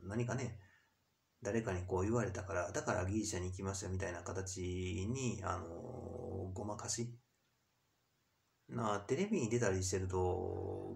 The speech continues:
ごまかすのが上手くな-、上手くなる、うーん、というよりも、自分で自分に平気で嘘を言える人間になってしまう。これがテレビ出る人間の本質なんですよ。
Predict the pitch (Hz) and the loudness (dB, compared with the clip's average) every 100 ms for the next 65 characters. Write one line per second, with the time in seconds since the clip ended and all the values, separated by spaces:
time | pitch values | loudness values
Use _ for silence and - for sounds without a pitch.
0 | 98 98 120 151 185 214 233 - 98 113 | -8 -2 -2 0 2 4 6 4 4 2
1 | 117 98 92 - - - - 113 127 123 | 2 0 -4 -8 -12 -10 -4 0 2 2
2 | 92 92 92 90 92 98 95 95 95 98 | 0 0 -2 -4 -6 -4 -2 -2 -2 -6
3 | 98 98 101 98 98 - 50 87 - - | -8 -8 -10 -10 -8 -8 -8 -8 -12 -16
4 | _ _ _ _ _ _ _ _ 92 92 | _ _ _ _ _ _ _ _ -10 -6
5 | 92 95 117 170 147 120 101 - - - | -4 -2 0 2 4 4 4 0 -10 -12
6 | - 117 185 262 180 113 135 131 117 113 | 0 4 6 6 4 4 2 0 2 2
7 | 120 - 160 165 190 156 107 123 175 117 | 2 -2 -2 -2 0 2 2 4 6 6
8 | 160 156 92 95 110 90 92 90 98 90 | 4 2 2 2 2 0 -4 -4 -2 -4
9 | 92 - _ _ _ _ _ _ _ _ | -6 -10 _ _ _ _ _ _ _ _
10 | - 135 247 285 240 196 113 135 160 110 | -8 0 2 4 6 6 6 4 2 2
11 | 101 110 92 101 113 - 170 92 90 82 | 2 0 0 -2 0 0 0 0 -4 -6